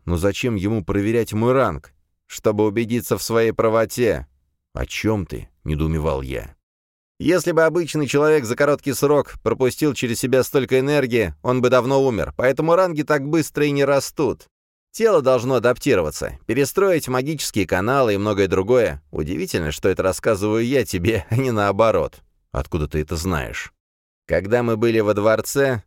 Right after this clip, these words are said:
один из моих ребят проник внутрь вслед за мной. Так мы обошли хвалёную защиту. Я смог подслушать разговор с Алексеем Алексеевичем. Кажется, так его зовут". "Да". Он рассказывал, что был прецедент.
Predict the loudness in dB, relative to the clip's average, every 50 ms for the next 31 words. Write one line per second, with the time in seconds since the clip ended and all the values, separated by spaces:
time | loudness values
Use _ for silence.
0 | _ _ -4 -4 -2 0 0 -2 -2 -2 0 0 0 0 0 0 2 2 2 2
1 | 0 0 0 0 0 0 -2 -2 -2 -2 -2 0 0 0 0 -2 -2 -4 -4 -2
2 | 0 0 0 0 0 0 2 2 2 0 0 0 0 -2 -2 0 0 -2 0 0
3 | 0 0 2 2 2 0 0 0 -2 0 0 0 -2 -2 0 0 2 2 2 2
4 | 2 0 0 0 0 0 0 -2 -4 -4 -4 -4 -6 -8 -10 -14 _ _ -4 -2
5 | -2 -2 0 -2 -2 -2 -4 -2 -2 -2 -2 0 -2 -6 -6 -6 -6 -6 -4 -4
6 | 0 2 2 2 4 2 0 0 -2 -4 -4 -4 -4 -2 -2 -2 0 -2 -2 -2
7 | -2 0 0 0 -2 -4 -8 -10 -10 -10 -6 -4 -4 -4 -4 -4 -6 -6 -4 -2
8 | -2 -4 -2 -2 -2 -2 -2 0 0 -2 -2 -2 -6 -10 -14 -20 _ _ -4 -2
9 | -2 0 0 -2 -4 -6 _ _ _ _ _ _ _ _ _ _ -4 -2 0 2
10 | 4 2 2 2 2 0 0 2 2 2 2 2 0 -2 -2 -2 -2 0 2 2
11 | 0 0 -2 -4 -2 0 -2 -2 0 0 -2 -2 -4 -8 -14 -20